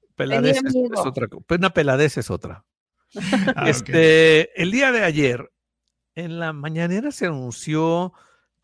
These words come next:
Speaker 1: que se iban a dar, este, hacer una subasta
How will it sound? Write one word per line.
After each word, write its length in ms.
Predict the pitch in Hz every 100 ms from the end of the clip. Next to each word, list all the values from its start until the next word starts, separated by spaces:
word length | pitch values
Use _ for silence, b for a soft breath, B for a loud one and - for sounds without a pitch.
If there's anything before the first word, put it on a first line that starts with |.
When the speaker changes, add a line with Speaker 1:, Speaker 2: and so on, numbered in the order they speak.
| _
Speaker 1:
que 680 | - 139 135 135 135 131 131
se 180 | 110 151
iban 280 | 147 160 160
a 80 | 131
dar, 260 | 139 143
este, 800 | 147 127 - 135 120 113 110 104
hacer 220 | 104 -
una 140 | 190 202
subasta 680 | 151 147 143 151 131 113